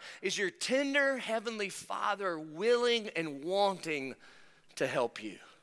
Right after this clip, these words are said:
You see, you're starting in debt with your neighbor, and you're starting in righteousness through Christ with your Heavenly Father. So why wouldn't you ask? The whole point of this is,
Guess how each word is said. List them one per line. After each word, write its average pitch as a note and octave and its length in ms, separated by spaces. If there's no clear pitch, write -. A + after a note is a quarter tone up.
You G#3 80
see, C4+ 180
you're C#4 120
starting D4 500
in A3+ 300
debt A#3 320
with F#3+ 160
your F3+ 160
neighbor, F#3 640
and F3 100
you're A#3 80
starting A3 460
in F#3 180
righteousness G3 560
through F3 180
Christ G3+ 520
with D3+ 100
your C#3 100
Heavenly E3+ 340
Father. A3 520
So - 140
why G#3+ 140
wouldn't A3+ 200
you A3 100
ask? A#3 460
The G3 100
whole A3+ 140
point C4+ 380
of G#3 120
this D#3+ 320
is, D#3 440